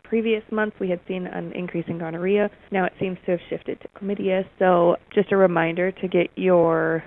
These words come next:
reproductive health checked, get in for those annual appointments, and if you have any questions, they can give us a call here at the health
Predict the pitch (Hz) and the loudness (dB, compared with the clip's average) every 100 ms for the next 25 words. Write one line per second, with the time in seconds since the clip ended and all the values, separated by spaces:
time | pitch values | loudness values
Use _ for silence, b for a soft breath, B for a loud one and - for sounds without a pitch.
0 | B - 180 185 - 180 - 175 - 175 | B -14 -8 -6 -2 -4 -2 -6 -2 0
1 | 170 - - - 277 - - 196 180 180 | 0 -2 -8 2 2 2 -2 0 0 0
2 | 185 175 165 165 170 160 165 - 254 220 | -2 0 0 -2 -4 -4 -4 -4 -4 -2
3 | 220 220 - - 175 - 165 160 156 - | -4 -6 -8 -6 -4 -6 -6 -6 -10 -6
4 | 156 151 - 160 160 160 165 156 - - | -6 -6 -6 -8 -6 -6 -6 -6 -6 -8
5 | 185 - 185 202 190 175 185 | -6 -4 -2 -2 -4 -2 -4